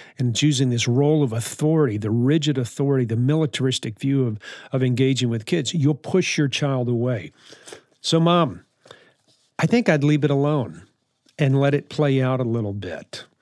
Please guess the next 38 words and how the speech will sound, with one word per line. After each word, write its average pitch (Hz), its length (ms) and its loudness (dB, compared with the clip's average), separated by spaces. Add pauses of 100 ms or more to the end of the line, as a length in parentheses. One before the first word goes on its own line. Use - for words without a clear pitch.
(680)
Okay, 165 240 0
somebody 175 380 2
else 170 220 0
asked 170 280 0
a 151 60 -2
question. 170 560 -2
"Hey, 170 100 0
my 170 140 2
thirteen-year-old 156 640 0
daughter's 143 360 0
just - 240 -4
announced 131 340 -2
that 113 80 -10
she's 139 260 -2
an 127 120 -2
atheist 127 500 -4
and 127 100 -2
doesn't 127 240 -4
want 127 160 -4
to 123 40 -2
go 120 180 -4
to 117 80 -4
church 131 420 -2
anymore." 104 600 -6
Okay, 175 200 0 (480)
let 165 160 4
me 202 300 0
tell 175 140 4
you 143 80 2
th-, 139 220 -4
that, 160 380 0
that 165 200 2
there's 175 180 4
something 226 400 2
else 175 300 0
going 139 340 2
on 127 240 -2
here. 104 460 -10